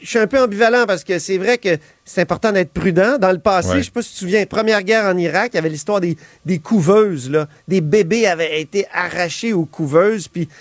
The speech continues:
Speaker 1: c'était épouvantable ce que, euh, Saddam Hussein faisait, puis il fallait l'attaquer pour ça. Deuxième
Speaker 2: Mm.
Speaker 1: guerre en Irak, on dit, on, on invente des preuves aussi. Donc,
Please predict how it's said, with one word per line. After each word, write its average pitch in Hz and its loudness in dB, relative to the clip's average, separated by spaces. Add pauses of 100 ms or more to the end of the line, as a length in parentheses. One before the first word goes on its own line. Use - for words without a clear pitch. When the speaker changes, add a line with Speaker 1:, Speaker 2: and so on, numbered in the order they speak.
(160)
Speaker 1:
c'était 196 0
épouvantable 202 -2
ce - -10
que, 190 2 (320)
euh, 151 2
Saddam 170 2
Hussein 202 0
faisait, 156 0
puis - -18
il - -20
fallait 180 2
l'attaquer 165 -2
pour - -10
ça. 208 0
Deuxième 220 2
Speaker 2:
Mm. 196 -4
Speaker 1:
guerre 220 2
en 180 0
Irak, 185 -2
on 160 2
dit, 175 -4
on, 156 0
on 151 2
invente 175 2
des 160 0
preuves 180 2
aussi. 190 -4
Donc, 196 2